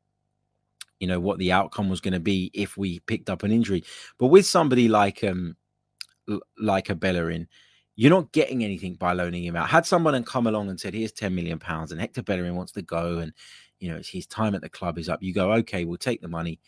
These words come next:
and we'll reinvest it when we can, and we'll, and we'll do what we need to." And I, but to loan players out when you've got problems of your own is the bit that I've,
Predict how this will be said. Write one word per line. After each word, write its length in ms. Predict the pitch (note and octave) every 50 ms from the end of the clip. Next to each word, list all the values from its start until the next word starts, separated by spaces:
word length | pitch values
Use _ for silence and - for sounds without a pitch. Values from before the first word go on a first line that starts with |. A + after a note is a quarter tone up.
| _ _ _ _ _ _ _ _
and 200 | E2+ F2 F2 F2
we'll 140 | F2+ F#2 F#2+
reinvest 540 | G2+ G#2+ G#2 F#2 E2 F2 F#2+ F#2 - - -
it 120 | D2+ -
when 120 | F2 E2
we 100 | D#2+ E2
can, 340 | - - - G#2+ G2 F#2+ F#2
and 100 | F2 E2
we'll, 120 | E2 E2+ -
and 140 | - F2+ F2
we'll 100 | F2+ F2+
do 140 | - G2 F2
what 80 | E2+ E2
we 60 | F2
need 180 | F#2 F#2+ F2+ -
to." 100 | - E2+
And 100 | E2 F2+
I, 100 | F2+ F2+ _ _ _ _ _ _ - - - - - _
but 120 | - B2+ C3
to 100 | - C#3
loan 340 | B2+ C#3 E3 F3 E3+ D3 C3
players 380 | G#2+ B2 A2+ F#2+ E2+ E2+ D#2+
out 280 | - D#2 E2 F2 - F2
when 180 | F#2+ F#2+ F#2+ G2
you've 220 | G2+ G2 F2+ _
got 180 | - G#2 F#2 _ _ _ _ _ _ _ _ _ _ _ _ _ _
problems 380 | - A2 G2+ F#2+ F#2 F2+ E2
of 100 | F2 E2
your 180 | F2+ F#2+ F#2+ G2
own 260 | F#2+ F2+ E2+ D#2+ D#2 _ _ _ _ _ _ _ _ _ _
is 140 | G#2 G2 F2
the 80 | G2+ F#2+
bit 220 | E2 G#2+ - -
that 140 | F#2+ - -
I've, 320 | G2+ G2 F2 - - -